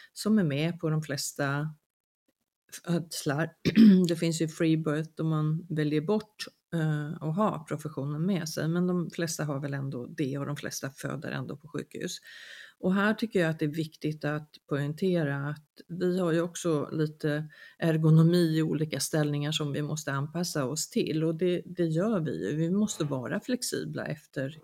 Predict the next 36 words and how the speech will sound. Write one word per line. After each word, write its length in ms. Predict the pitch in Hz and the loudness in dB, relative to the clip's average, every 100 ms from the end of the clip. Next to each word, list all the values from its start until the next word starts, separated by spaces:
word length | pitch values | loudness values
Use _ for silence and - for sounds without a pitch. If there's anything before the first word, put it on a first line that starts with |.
| - | -6
kvinnan. 460 | 156 147 85 160 160 - - - | -4 -4 -6 -8 -8 -12 -20 -12
Sen 240 | - 180 | -4 -2
får 120 | 196 | -2
vi 140 | 185 165 | -2 0
väl 200 | 165 156 | 0 0
byta 340 | 156 156 - | 0 -4 0
ut 280 | 160 208 - | 2 2 0
oss 180 | 139 - | -6 -4
om 160 | 143 | -6
det 100 | 139 | -4
är 40 | 143 | -4
så 280 | - 143 139 | -4 -4 -4
att 120 | - | -2
någon 260 | 156 151 | 0 0
ställning 680 | 139 - 147 143 139 135 156 - | -2 -2 -2 -2 -2 -2 -4 -2
inte 600 | 165 147 143 - 135 147 - _ _ _ _ _ _ _ _ - 156 | 0 0 -2 -4 -4 -4 -10 _ _ _ _ _ _ _ _ -8 2
vi 220 | 196 208 160 | 4 4 0
själva 460 | - 175 156 214 | 2 2 2 0
kan 240 | - - 147 | 0 0 0
vara 340 | 139 143 190 | 0 0 0
i. 240 | - - - - _ - | 0 -2 -6 -20 _ -4
Jag 100 | 156 | 0
har 100 | 185 | 2
ju 100 | 180 | 0
haft 300 | 160 - 165 | -2 -4 2
många 380 | 156 156 202 | 4 4 2
födslar 520 | 208 190 139 - 147 139 | 2 0 -2 -4 -4 -2
på 180 | 151 | -2
förlossningspall 880 | 151 165 151 - 156 156 - 190 143 | 0 0 -2 0 0 0 0 0 0
där 100 | 147 | 0
man 300 | 147 147 151 160 | 0 0 -2 -4
själv 400 | - 214 208 202 | 0 2 2 0
som 260 | - 160 | 0 2
barnmorska 540 | 156 151 190 214 - 135 | 2 2 2 0 -2 -4
måste 280 | 151 - | -4 -4
sitta 460 | - - - - - | -6 -6 -8 -14 -14